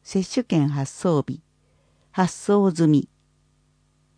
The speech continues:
二回目または三回目接種が完了した日。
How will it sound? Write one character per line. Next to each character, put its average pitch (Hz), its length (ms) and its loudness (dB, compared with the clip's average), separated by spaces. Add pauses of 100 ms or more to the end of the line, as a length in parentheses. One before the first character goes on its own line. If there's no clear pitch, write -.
(600)
二 214 140 2
回 240 300 2
目 214 300 2
ま 190 160 0
た 240 160 2
は 196 120 4
三 233 260 2
回 240 200 0
目 226 120 2
接 214 300 -2
種 143 100 0
が 131 140 0
完 196 300 0
了 190 180 0
し - 140 -8
た 160 100 -2
日。 147 300 -4